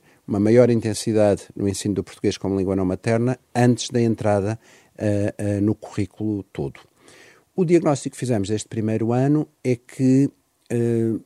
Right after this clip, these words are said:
na maior parte das escolas, isto não foi suficientemente explorado ou, ou aproveitado. Portanto, aquilo que eu,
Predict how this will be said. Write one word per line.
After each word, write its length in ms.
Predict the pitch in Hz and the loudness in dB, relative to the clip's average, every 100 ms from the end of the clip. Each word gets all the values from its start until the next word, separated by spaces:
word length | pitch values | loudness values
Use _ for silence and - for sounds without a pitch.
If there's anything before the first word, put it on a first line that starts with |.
| _ | _
na 220 | 139 151 | 2 4
maior 240 | 151 131 117 | 4 4 0
parte 300 | 107 95 - | -2 -4 -6
das 100 | 107 | -12
escolas, 680 | - - 113 113 123 - - _ _ _ - | -10 -2 0 2 -2 -6 -14 _ _ _ -6
isto 220 | 127 131 | -6 -4
não 100 | 117 | -4
foi 160 | - | -4
suficientemente 720 | 127 - 139 - 123 127 127 | -6 -6 -8 -6 -4 -4 -6
explorado 460 | - - 101 80 73 - _ _ | -8 -6 -4 -4 -6 -14 _ _
ou, 260 | 92 92 - | -10 -8 -8
ou 140 | 98 | -8
aproveitado. 600 | 95 - 90 92 - - - | -8 -10 -8 -8 -10 -16 -18
Portanto, 280 | _ - 85 | _ -12 -10
aquilo 220 | 92 113 | -10 -10
que 160 | 98 - | -8 -4
eu, 160 | 104 | -4